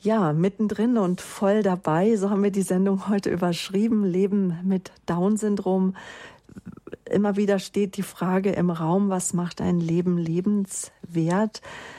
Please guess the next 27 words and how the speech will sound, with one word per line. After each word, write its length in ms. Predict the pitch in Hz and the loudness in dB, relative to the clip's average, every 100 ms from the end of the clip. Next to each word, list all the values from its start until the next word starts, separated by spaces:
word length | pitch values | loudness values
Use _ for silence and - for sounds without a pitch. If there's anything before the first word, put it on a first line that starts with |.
| - | -8
Es 120 | - | -6
steht 260 | - 190 190 | 0 -2 0
die 100 | 190 | -6
Frage 440 | - 180 180 190 | -4 -2 0 0
im 180 | - 185 | 0 0
Raum, 340 | 175 170 180 190 | 0 0 0 0
auch 220 | 175 - | -2 -4
schaffen 500 | - 196 202 233 208 | -6 -4 -2 0 0
wir 120 | 175 | 0
das, 280 | 165 160 - | 0 -2 -2
unserem 400 | 185 185 185 175 | -2 0 -2 -2
Kind 400 | - 196 208 - - - - | -2 0 2 -2 -10 -20 -12
das 220 | - 190 190 | -6 -4 0
Leben 460 | 175 190 196 190 | 2 2 2 0
auch 260 | 180 185 - | -2 -4 -2
lebenswert, 720 | 190 202 214 - 165 165 - | 2 2 2 -2 -4 -4 -6
freudig 640 | - - 190 214 196 - | -12 -2 0 2 0 -4
zu 340 | - 185 180 185 - | -6 -2 0 -2 -4
gestalten? 720 | 180 - - 160 208 233 190 | -6 -6 -2 2 2 2 0
Und 220 | 165 185 | 0 0
werden 300 | 185 180 185 | -2 0 0
wir 160 | 196 269 | 0 -2
vielleicht 500 | - 208 151 160 - | 0 0 0 -2 -2
auch 100 | 156 | 0
noch 200 | 165 - | 0 -2
Freude 640 | - 160 165 185 170 160 | -4 0 2 2 0 0
haben 340 | 165 160 165 | 0 2 0